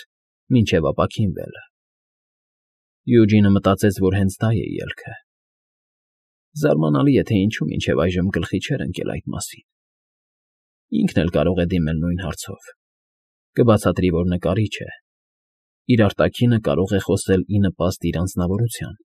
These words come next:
Կասեր, որ վատառողջության պատճառով ժամանակավորապես դուրս է եկել շարքից։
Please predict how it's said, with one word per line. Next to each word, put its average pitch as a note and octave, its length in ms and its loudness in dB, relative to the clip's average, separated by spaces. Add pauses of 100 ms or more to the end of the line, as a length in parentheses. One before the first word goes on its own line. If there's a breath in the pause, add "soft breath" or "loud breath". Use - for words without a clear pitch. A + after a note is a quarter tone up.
(1080)
Կասեր, - 360 0
որ F#2 180 2
վատառողջության F#2 840 0
պատճառով F#2 640 0 (400)
ժամանակավորապես G#2 880 4
դուրս D3+ 260 -4
է - 100 -2
եկել - 340 -6
շարքից։ - 560 -12